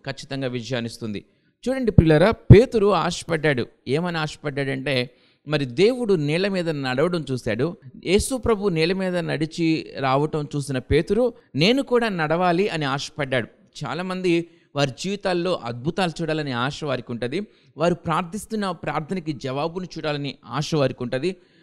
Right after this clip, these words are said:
మరి వారు కోరుకున్నవి సాధించాలని, వారి కుటుంబంలో ఉన్న అవసరతలు కానివ్వండి, లేకపోతే వారి జీవితంలో ఒక యోగ్యమైన స్థానాన్ని, సుస్థిరమైన స్థానాన్ని పొందుకోవాలనే ఆశను వారు తీర్చుకోవడానికి కానీ కోరిక ఉంటది.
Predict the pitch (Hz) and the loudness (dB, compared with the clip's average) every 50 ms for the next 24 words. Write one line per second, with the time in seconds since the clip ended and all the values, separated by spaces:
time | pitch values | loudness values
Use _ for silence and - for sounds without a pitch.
0 | - - 170 165 160 165 151 160 160 160 156 160 - - - 185 226 247 - - | -6 0 0 2 2 2 2 2 0 0 -2 -6 -6 0 2 4 4 2 0 -4
1 | 226 208 202 196 196 185 170 160 - - - 165 147 175 165 214 208 196 - 185 | -4 -2 -2 -2 -2 -2 -4 -6 -8 -6 -4 -2 -2 -2 -2 -2 -4 -4 -4 -4
2 | 170 165 165 165 151 - - _ _ - 123 - 147 165 160 156 - 175 175 - | -2 -2 0 -2 -2 -4 -6 _ _ -20 -8 -2 0 0 0 -2 -6 -8 -6 -6
3 | 220 220 220 226 220 220 214 202 185 160 156 170 170 - 190 190 - - 175 165 | -4 -2 -2 0 0 0 0 0 -2 -2 -2 -4 -4 -4 -6 -6 -6 -6 -6 -4
4 | - 170 170 170 175 175 180 180 226 214 190 196 185 190 - - 190 170 156 147 | -4 -4 -4 -4 -4 -6 -4 -4 -4 -4 -4 -4 -6 -6 -8 -6 -4 -4 -4 -4
5 | 139 127 - 180 196 196 208 208 196 196 190 180 - _ _ _ _ _ - 156 | -6 -10 -10 -10 -8 -6 -6 -6 -4 -4 -4 -6 -8 _ _ _ _ _ -10 -4
6 | 151 170 156 160 180 196 175 - 202 110 107 - 208 - - 202 190 180 156 170 | -2 0 4 4 4 4 2 0 -2 -2 -2 -4 -6 -4 -4 -4 -4 -4 -6 -10
7 | - - - - 175 156 170 190 196 202 196 196 202 202 175 - _ _ _ - | -14 -14 -10 -4 -2 -2 -2 -2 -2 -4 -4 -4 -4 -6 -6 -10 _ _ _ -8
8 | - 185 175 - - 226 220 226 208 208 202 202 190 175 - - 160 151 165 180 | -8 -8 -6 -2 0 0 0 0 0 -2 -4 -4 -6 -6 -8 -8 -8 -6 -4 -6
9 | 190 190 190 170 - - 170 165 175 175 190 - 190 185 185 180 180 180 160 - | -6 -6 -8 -10 -10 -8 -8 -8 -6 -8 -6 -4 0 0 0 0 0 -4 -6 -10
10 | - 135 139 165 202 196 - 214 185 175 165 151 160 - _ _ - 147 131 - | -8 -4 -2 -2 0 0 -2 -4 -4 -4 -4 -6 -6 -12 _ _ -20 -14 -6 -2
11 | 147 151 143 - - 226 247 240 - - - - 208 196 190 175 165 170 151 151 | -2 -2 -2 -4 -8 -8 -8 -8 -8 -6 -4 -4 -4 -4 -6 -6 -8 -8 -8 -8
12 | - 151 156 151 156 - 143 120 123 101 101 | -6 -6 -4 -4 -6 -8 -8 -8 -8 -8 -10